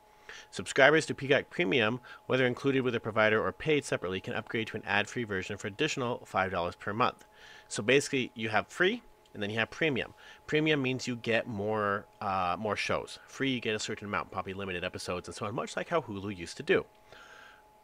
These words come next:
They both have ads, but if you wanna pay an extra five dollars a month, so ten dollars a month, you have no ads. Now, what are some of the stuff that they're doing for Peacock?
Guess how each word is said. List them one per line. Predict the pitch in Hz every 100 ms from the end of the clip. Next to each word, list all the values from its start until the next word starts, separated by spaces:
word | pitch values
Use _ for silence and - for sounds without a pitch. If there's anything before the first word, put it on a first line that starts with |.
| -
They | 110
both | 95 107
have | 143 127
ads, | 117 143 - - -
but | -
if | 110
you | 110
wanna | 104
pay | 107 104
an | -
extra | 127 - 117
five | 101
dollars | 92 90 95
a |
month, | 98
so | 98
ten | - 120 117
dollars | 98 95 87
a |
month, | 87 -
you | 101
have | 104 98
no | 98 90 69
ads. | 65 - - - - - - -
Now, | 147
what | 156 190
are |
some | - 185
of |
the | 165
stuff | - - 131
that | - 120
they're | 135
doing | 117 92 98
for | -
Peacock? | - 285 - - -